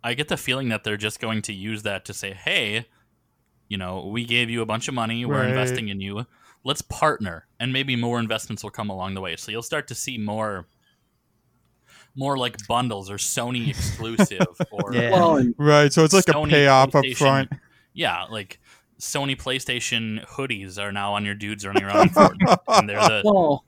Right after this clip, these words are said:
Speaker 1: they actually have the graphics to where you can see the, like, strands of, um, I wanna say hair, but I know it's thread. There we go.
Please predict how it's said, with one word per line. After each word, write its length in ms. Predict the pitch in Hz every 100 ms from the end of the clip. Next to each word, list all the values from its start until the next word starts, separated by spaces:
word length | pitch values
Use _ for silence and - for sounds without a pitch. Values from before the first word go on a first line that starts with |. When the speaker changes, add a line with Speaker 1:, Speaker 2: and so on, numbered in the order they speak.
| _
Speaker 1:
they 140 | 120 123
actually 320 | 123 - 135
have 120 | 117
the 80 | 117
graphics 480 | 113 107 113 - -
to 80 | 110
where 60 |
you 60 | 107
can 160 | - 101
see 320 | - 113 110
the, 140 | 101
like, 380 | 92 90 90 _ _
strands 580 | - - 107 107 107 101
of, 340 | 95 90 - 101
um, 380 | 95 90 87 - 104
I 60 |
wanna 160 | 110 101
say 160 | 98 - -
hair, 260 | 101 113
but 160 | 123 92
I 60 | 90
know 140 | 92
it's 120 | 90
thread. 400 | - 151 110 90 -
There 120 | 113
we 80 | 95
go. 200 | 92